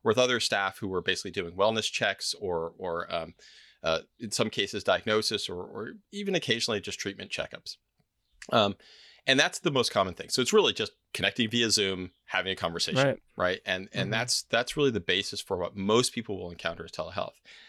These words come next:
Speaker 1: Um, but there's a few different really interesting things that tie into that. Um, there are services like, um, uh,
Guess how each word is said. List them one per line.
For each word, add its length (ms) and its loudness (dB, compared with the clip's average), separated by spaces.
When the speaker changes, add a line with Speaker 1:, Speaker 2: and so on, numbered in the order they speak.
Speaker 1:
Um, 280 4
but 140 4
there's 160 2
a 40 2
few 180 -2
different 280 2
really 240 0
interesting 460 -6
things 300 4
that 140 0
tie 240 2
into 280 -2
that. 220 -6
Um, 260 -2
there 100 8
are 60 8
services 760 4
like, 460 2
um, 380 0
uh, 180 -8